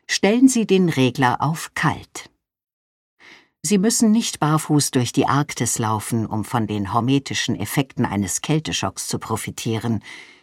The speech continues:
Drehen Sie heute am Ende Ihrer warmen Dusche den Regler auf kalt.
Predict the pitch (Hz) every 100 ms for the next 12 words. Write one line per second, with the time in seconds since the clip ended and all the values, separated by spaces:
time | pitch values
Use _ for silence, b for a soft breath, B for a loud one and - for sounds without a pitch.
0 | B _ _ - 170 202 247 254 240 240
1 | - 175 - 190 - 143 - 156 180 180
2 | 139 110 87 110 135 131 110 90 107 -
3 | 175 196 202 202 202 160 143 139 127 123
4 | - 147 - - - - _ -